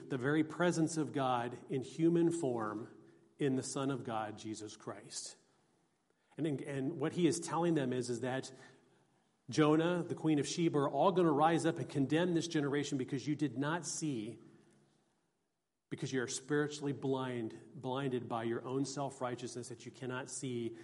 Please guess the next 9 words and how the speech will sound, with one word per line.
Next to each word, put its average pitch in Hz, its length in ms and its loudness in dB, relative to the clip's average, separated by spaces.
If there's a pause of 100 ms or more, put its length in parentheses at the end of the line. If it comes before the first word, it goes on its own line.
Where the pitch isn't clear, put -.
(100)
that - 180 -8
you 135 80 -2
need 123 160 -2
to 120 140 -4
repent, 113 680 -8 (960)
that 123 180 -4
you 123 80 -2
need 131 200 0
to 123 440 0